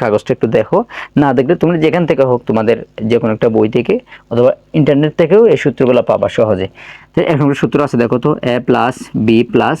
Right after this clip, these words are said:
c whole square সমান এ স্কয়ার plus বি স্কয়ার plus সি স্কয়ার plus টু এ বি plus টু বি সি plus টু সি এ,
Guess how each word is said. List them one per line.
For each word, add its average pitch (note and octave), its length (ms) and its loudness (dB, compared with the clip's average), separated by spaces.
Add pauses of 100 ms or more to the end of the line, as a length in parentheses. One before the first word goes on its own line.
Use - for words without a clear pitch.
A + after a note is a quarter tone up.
(120)
c - 40 -20 (540)
whole A#2 260 2 (100)
square B2+ 340 -2 (180)
সমান B2 340 0 (420)
এ - 20 0 (160)
স্কয়ার A2 360 0 (240)
plus G#2+ 300 2 (500)
বি A#2+ 100 4 (200)
স্কয়ার G#2+ 320 -2 (140)
plus A#2 280 2 (420)
সি F3+ 120 2 (220)
স্কয়ার A2+ 360 -2 (180)
plus A#2 300 2 (220)
টু B2 140 4 (680)
এ - 20 0 (140)
বি A2+ 120 2 (280)
plus A2+ 300 2 (220)
টু B2 120 2 (600)
বি A#2+ 100 4 (140)
সি G3 160 2 (1040)
plus D3 260 2 (500)
টু D3+ 100 4 (580)
সি A#3+ 140 4 (140)
এ, - 40 -6